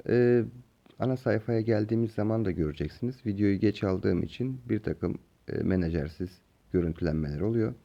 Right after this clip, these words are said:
Ancak bütün, e, rakiplerimiz menajerli rakiplerdi.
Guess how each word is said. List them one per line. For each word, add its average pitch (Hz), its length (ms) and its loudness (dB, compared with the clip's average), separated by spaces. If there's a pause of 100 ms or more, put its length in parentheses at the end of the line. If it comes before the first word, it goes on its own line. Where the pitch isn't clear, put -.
(400)
Ancak 82 400 -2
bütün, 107 260 0
e, - 300 -8 (300)
rakiplerimiz 85 760 -4
menajerli 78 540 -2
rakiplerdi. - 720 -6